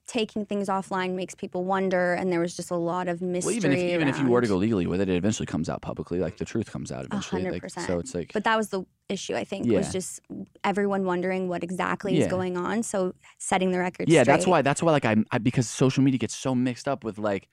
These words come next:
Speaker 2: this person can say this and this person can say that. But if you go legally with it, it's like, there's the, that, there's the proof. Here's what actually fucking happened. Like that. It's like, there is no hiding anything. It's like, there it is. Like, you know, like, that's why I say, like, whenever people are going back and forth on the internet,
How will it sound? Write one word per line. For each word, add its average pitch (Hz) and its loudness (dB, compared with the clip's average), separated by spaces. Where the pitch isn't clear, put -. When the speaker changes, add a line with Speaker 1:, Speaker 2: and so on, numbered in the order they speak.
Speaker 2:
this 135 -4
person 127 -6
can 120 -16
say 127 -2
this 123 -4
and 90 -6
this 139 -4
person 127 -4
can 107 -4
say 117 -6
that. 123 -2
But - -8
if - -14
you 147 -6
go 147 2
legally 135 -2
with 156 -4
it, 139 0
it's - -4
like, - -8
there's 131 2
the, - -6
that, - -6
there's 127 0
the 113 -6
proof. 143 -4
Here's 143 -4
what 98 -2
actually 113 -4
fucking 92 -4
happened. 95 -4
Like 92 -2
that. 98 -4
It's 95 -10
like, 107 -6
there 117 -2
is 131 -2
no 113 -2
hiding 104 -4
anything. 107 0
It's - -8
like, 92 -4
there 117 -2
it 110 -2
is. 117 -6
Like, 78 -10
you 82 -8
know, 92 -2
like, 90 -4
that's - -10
why 120 0
I 104 0
say, 101 -4
like, 80 -4
whenever 104 -6
people 107 -8
are 98 -6
going 90 -10
back 87 -12
and 87 -16
forth 87 -8
on 82 -12
the 78 -12
internet, 82 -10